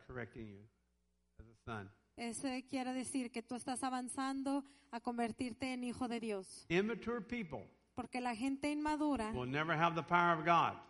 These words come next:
Speaker 2: no van a recibir el poder de Dios.
Speaker 1: We always want to operate in the gentleness of wisdom.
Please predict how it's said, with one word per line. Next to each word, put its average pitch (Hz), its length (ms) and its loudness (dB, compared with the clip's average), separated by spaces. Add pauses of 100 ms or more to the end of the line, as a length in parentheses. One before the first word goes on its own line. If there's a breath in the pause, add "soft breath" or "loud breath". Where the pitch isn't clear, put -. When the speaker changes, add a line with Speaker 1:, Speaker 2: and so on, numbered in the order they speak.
Speaker 2:
no 247 260 -2
van 277 220 2
a 302 60 2
recibir 294 540 0
el 262 200 -4
poder 254 360 -2
de 262 120 -2
Dios. 226 420 -4 (1900)
Speaker 1:
We 208 360 2
always 147 600 4
want 139 260 -2
to - 40 -2
operate 139 540 -2
in 117 80 -6
the 107 120 -4 (120)
gentleness 135 400 -2
of 113 140 -12
wisdom. 113 320 -8